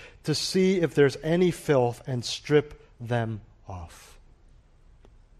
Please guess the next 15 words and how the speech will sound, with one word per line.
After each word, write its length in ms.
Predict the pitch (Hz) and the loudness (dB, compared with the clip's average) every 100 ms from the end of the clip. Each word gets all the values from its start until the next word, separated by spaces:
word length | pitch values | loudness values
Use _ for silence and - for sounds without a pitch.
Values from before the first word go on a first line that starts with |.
| - _ - - _ _ _ _ - - - - _ _ _ - _ _ - _ _ | -20 _ -20 -20 _ _ _ _ -20 -20 -20 -20 _ _ _ -20 _ _ -20 _ _
Most 360 | 123 139 151 - | -2 2 4 2
of 100 | 131 | -2
you 180 | 131 135 | 2 2
work 460 | 127 135 139 139 | 4 4 4 2
in 220 | - 147 127 | -6 -6 -4
an 100 | 127 | -2
office 400 | 131 143 143 123 | 0 2 0 -2
setting. 440 | - 131 135 151 - - - | 0 0 0 -4 -14 -20 -6
Most 300 | 127 139 - | -2 -2 -2
of 140 | 127 | -2
you 360 | 131 131 131 131 - - - _ _ _ _ _ _ _ | 0 2 0 -2 -10 -20 -20 _ _ _ _ _ _ _
work 240 | 117 135 139 | -4 -2 -2
from 200 | 131 117 | -6 0
home 260 | 147 151 | 0 0
still. 360 | 127 - 90 | -4 -10 -12